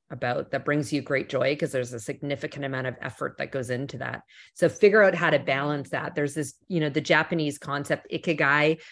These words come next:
around, you know, the skills and experience that you have versus what you can get paid to do versus what you enjoy doing,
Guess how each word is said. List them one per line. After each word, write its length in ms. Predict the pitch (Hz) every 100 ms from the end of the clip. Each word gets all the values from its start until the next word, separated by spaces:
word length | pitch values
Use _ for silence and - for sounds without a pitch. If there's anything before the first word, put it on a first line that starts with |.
| - -
around, 600 | 147 147 139 139 139 131
you 140 | 165
know, 120 | 151 135
the 160 | 139
skills 600 | 131 - 185 165 165 160
and 100 | 160
experience 580 | 147 - 165 156 151 147
that 160 | 151 -
you 100 | 139
have 420 | 139 160 151 143
versus 340 | 147 139 156
what 140 | - 143
you 140 | 170
can 160 | 165 151
get 180 | 147 -
paid 220 | 165 147
to 80 | 160
do 180 | 151
versus 340 | 151 151 175 139
what 120 | 151
you 120 | 156
enjoy 320 | 139 135 139
doing, 480 | 139 139 139 165 233